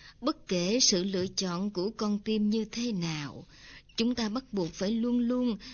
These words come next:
giữ cho giáo hội đứng trên mọi biến động, mọi chủ thuyết chính trị và những tranh chấp quốc tế. Ta muốn con gắn bó với ta, vì ta nhận thấy những gì xuất hiện trên gương mặt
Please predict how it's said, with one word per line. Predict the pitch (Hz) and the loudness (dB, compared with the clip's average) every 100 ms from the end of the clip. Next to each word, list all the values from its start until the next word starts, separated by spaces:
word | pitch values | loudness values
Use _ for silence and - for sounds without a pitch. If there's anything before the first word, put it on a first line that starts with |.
| - | -12
giữ | 175 196 240 | 0 2 4
cho | 254 233 | 2 4
giáo | 254 | 2
hội | 285 196 165 190 - - | 2 2 2 0 -4 -8
đứng | 208 254 294 370 | 0 4 4 2
trên | - 269 240 | 2 4 4
mọi | 175 160 | 2 0
biến | 202 285 311 | 2 4 4
động, | 185 160 190 - - - | 2 0 -2 -6 -18 -2
mọi | 185 180 202 - - | 0 2 0 -4 0
chủ | 190 180 269 | 2 2 0
thuyết | - 294 320 - | 0 2 0 0
chính | - 277 370 - | 2 2 2 0
trị | 180 165 208 - - - - - | 0 2 0 -4 -14 -18 -20 -8
và | 165 175 156 147 - | -2 0 0 -2 0
những | 185 214 | 2 2
tranh | 254 226 214 | 2 0 2
chấp | 262 - | 0 0
quốc | - - | -4 -2
tế. | 226 226 247 269 - - - - - - | -2 0 0 -2 -6 -20 -20 -20 -14 -4
Ta | 208 | 0
muốn | 196 208 240 - | 0 0 0 -2
con | 196 185 | -2 -2
gắn | 185 190 220 | -2 -2 -2
bó | 208 226 | -2 0
với | 208 226 220 - | 0 0 -2 -4
ta, | 208 208 214 180 - - - - | 0 2 2 2 -2 -10 -18 -10
vì | 180 190 151 - | 2 4 4 2
ta | 208 208 | 0 2
nhận | 185 165 185 | 2 2 0
thấy | 208 226 | 0 2
những | 190 196 | 2 0
gì | 190 156 151 | 0 0 0
xuất | - 262 254 208 | 0 0 -2 0
hiện | 180 180 | 2 2
trên | 208 226 | 2 2
gương | 202 247 226 | 2 2 2
mặt | 170 | 2